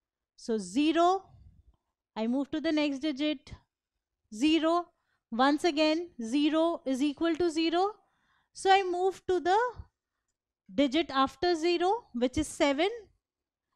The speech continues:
And from here, digit after zero is seven again. So all the digits of this number are equal to the digits of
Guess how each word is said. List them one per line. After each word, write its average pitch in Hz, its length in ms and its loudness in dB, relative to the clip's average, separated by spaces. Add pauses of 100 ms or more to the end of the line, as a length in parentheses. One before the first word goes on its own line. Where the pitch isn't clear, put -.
(160)
And 247 540 0 (500)
from 254 280 -2
here, 277 400 0 (720)
digit 277 360 0
after 311 380 0
zero 320 520 0
is 262 120 -2
seven 247 400 -2
again. 294 360 0 (1300)
So 311 240 -4
all 320 340 8
the 415 120 2
digits 240 520 -4
of 262 180 -4
this 339 260 -2
number 220 580 -4 (200)
are 262 220 0
equal 294 540 -2
to 254 160 -4
the 240 200 0 (440)
digits 254 640 0
of 240 260 0